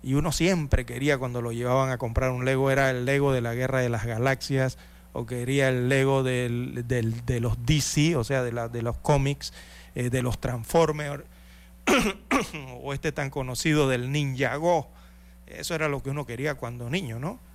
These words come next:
O la Estrella de la Corona, que era el, el Mechanics, o el, o el Lego esto de los Technics.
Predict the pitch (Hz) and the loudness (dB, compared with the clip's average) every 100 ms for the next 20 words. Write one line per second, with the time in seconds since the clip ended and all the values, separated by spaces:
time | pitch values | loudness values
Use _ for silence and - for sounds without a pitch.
0 | - - 123 120 107 - 143 147 117 113 | -16 -4 -2 0 2 4 4 4 2 0
1 | 127 120 143 120 123 123 120 120 113 113 | 0 0 0 0 -2 -2 -2 -6 -8 -10
2 | 113 147 143 139 135 - - - - - | -2 0 2 2 -2 -10 -16 -20 -20 -20
3 | - 120 120 117 - 127 113 127 131 127 | -8 -6 -4 -6 -4 -4 0 2 4 4
4 | - 127 117 113 - 160 127 107 - - | 4 2 4 4 4 0 0 -10 -8 -10